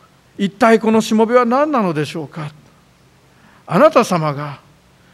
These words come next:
この死んだ犬のような私を顧みてくださるとは。私の首を切った時にあなたは正しいお方であり続けることができるんだ」と。「ダビデよ、それでいいんだ」と。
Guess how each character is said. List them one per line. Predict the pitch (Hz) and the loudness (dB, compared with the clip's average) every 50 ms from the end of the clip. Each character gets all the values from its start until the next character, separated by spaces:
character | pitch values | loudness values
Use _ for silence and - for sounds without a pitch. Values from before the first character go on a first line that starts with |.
| _ _ | _ _
こ | - - 233 | -4 -2 0
の | 247 254 240 | 2 2 2
死 | - - - 277 | 0 0 -2 -2
ん | 277 277 | -2 0
だ | 254 262 | 0 0
犬 | 254 262 254 262 | 0 0 0 0
の | 247 233 | 0 2
よ | 214 196 185 | 2 2 0
う | 180 | 0
な | 170 156 | 0 -2
私 | 156 156 190 180 165 - 202 | -2 -2 -4 -6 -4 -2 -4
を | 190 190 | -4 -4
顧 | 190 - - 214 247 269 | -4 -6 -6 -4 -4 -4
み | 277 277 262 | -6 -8 -8
て | - 196 | -8 -8
く | 143 170 | -8 -6
だ | 175 175 | -6 -6
さ | - - 180 | -6 -6 -6
る | 170 147 | -6 -8
と | - - 135 | -10 -12 -16
は。 | 123 117 _ _ _ _ _ _ _ _ _ - - _ _ - | -16 -16 _ _ _ _ _ _ _ _ _ -20 -20 _ _ -10
私 | 160 165 156 269 262 - 269 | -2 2 4 4 4 4 0
の | 277 269 269 | -2 -2 -2
首 | - 247 226 302 285 | -2 -6 -6 -6 -6
を | 269 269 | -8 -8
切 | - - - | -8 -8 -8
っ | 311 - | -8 -6
た | - - 202 | -2 -4 -2
時 | - 185 156 - 175 | -2 -4 -6 -6 -6
に | 156 147 151 - | -6 -6 -6 -4
あ | 170 | -2
な | 185 254 269 | -2 -2 0
た | 269 208 | 0 -2
は | 160 151 | -2 -2
正 | - 170 175 220 226 - | -4 -4 -2 -2 -2 -2
し | - 277 | -2 -2
い | 269 | 0
お | 208 175 | 0 0
方 | - 185 160 - 190 | -2 -4 -6 -4 -4
で | 175 190 | -4 -4
あ | 156 147 | -4 -4
り | 180 240 | -4 -6
続 | 233 - 262 262 262 | -8 -10 -12 -10 -8
け | 226 294 277 | -6 -4 -4
る | 240 | -4
こ | - 185 | -6 -8
と | 160 180 | -8 -6
が | 160 151 143 | -6 -6 -6
で | 123 156 156 | -6 -6 -4
き | 156 285 311 | -2 -2 0
る | 330 277 | 0 0
ん | 208 170 | 0 0
だ」 | 147 135 127 127 - | -2 -6 -8 -10 -12
と。 | - 120 107 - _ _ _ _ _ _ _ - - - - _ _ _ - | -16 -16 -18 -18 _ _ _ _ _ _ _ -20 -20 -20 -20 _ _ _ 2
「ダ | 175 277 311 | 4 6 6
ビ | 302 254 | 6 6
デ | 214 | 4
よ、 | 190 175 165 | 4 4 2
そ | - 202 247 | 0 0 -2
れ | 311 311 | 0 2
で | 294 262 277 294 302 | 2 2 4 4 2
い | |
い | 311 | 2
ん | 277 220 | 0 -2
だ」 | 151 151 135 123 - | -4 -6 -8 -10 -12
と。 | - 135 | -14 -16